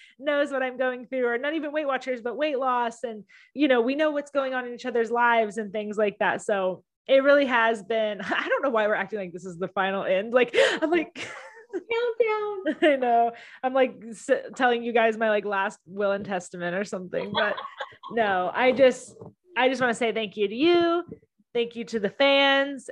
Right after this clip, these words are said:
Speaker 1: And I guess if I had to say my final thing, I just hope that you guys continue to follow along with this What's the Points journey,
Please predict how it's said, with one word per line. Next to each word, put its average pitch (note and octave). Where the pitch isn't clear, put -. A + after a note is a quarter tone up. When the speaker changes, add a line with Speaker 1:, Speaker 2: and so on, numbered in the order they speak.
Speaker 1:
And G#3+
I G#3
guess B3
if A3+
I A#3+
had A#3
to A#3
say A#3
my A3
final A3+
thing, B3+
I G#3+
just A3+
hope A3
that G#3+
you G#3
guys G3
continue A3
to A3
follow G#3+
along G#3+
with G#3
this G#3+
What's G#3+
the G#3
Points G#3
journey, D#4